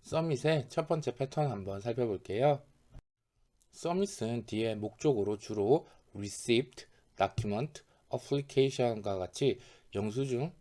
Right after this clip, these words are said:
문서, 서류, 또한 신청서 이런 표현 등이 목적으로 주로 들어가는데요. 관련 예문 한번 볼게요. She submit the job application. 그녀는 직업 신청서를 제출했다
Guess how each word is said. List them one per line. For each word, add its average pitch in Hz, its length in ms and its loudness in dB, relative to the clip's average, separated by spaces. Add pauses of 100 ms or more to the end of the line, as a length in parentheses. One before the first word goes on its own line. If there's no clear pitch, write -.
(160)
문서, 110 440 0
서류, 110 520 -2 (420)
또한 113 300 -2
신청서 127 640 -4 (180)
이런 120 240 -2
표현 107 300 -4
등이 117 220 -2
목적으로 98 440 -4
주로 104 240 -6
들어가는데요. 92 720 -2 (340)
관련 98 260 -4
예문 113 280 -2
한번 101 240 -6
볼게요. 98 720 -2 (880)
She - 180 0
submit 143 520 0
the 98 200 -4
job 104 300 0
application. 92 800 -8 (760)
그녀는 135 520 0
직업 151 340 2
신청서를 110 480 -4
제출했다 110 840 -2